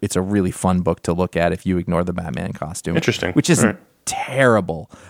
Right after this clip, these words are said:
Speaker 1: but, um, yeah, it's, it's, it's really dynamic page layouts, uh, and it's fun. It's, it's just a lot going on. It's very visceral. Um,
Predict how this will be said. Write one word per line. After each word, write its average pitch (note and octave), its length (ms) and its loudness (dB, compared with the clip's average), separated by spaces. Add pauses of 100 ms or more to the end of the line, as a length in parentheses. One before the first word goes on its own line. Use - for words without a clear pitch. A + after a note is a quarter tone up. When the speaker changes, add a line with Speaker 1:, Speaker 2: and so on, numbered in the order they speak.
(180)
Speaker 1:
but, G2+ 260 2 (120)
um, F2 480 0 (720)
yeah, G#2 140 2
it's, - 200 -6
it's, - 260 0
it's - 200 -2
really G#2 260 4
dynamic F#2 520 0
page F2+ 260 -4
layouts, D#2+ 500 -2 (100)
uh, E2 340 0
and F2+ 120 -4
it's - 140 -6
fun. F2+ 280 0
It's, F2 200 -4
it's G#2 120 -2
just A2+ 120 -2
a G2+ 60 4
lot F#2+ 260 2
going F#2 240 0
on. F#2 140 0
It's - 80 -6
very G2 160 0
visceral. F2+ 440 -2 (420)
Um, F#2 240 2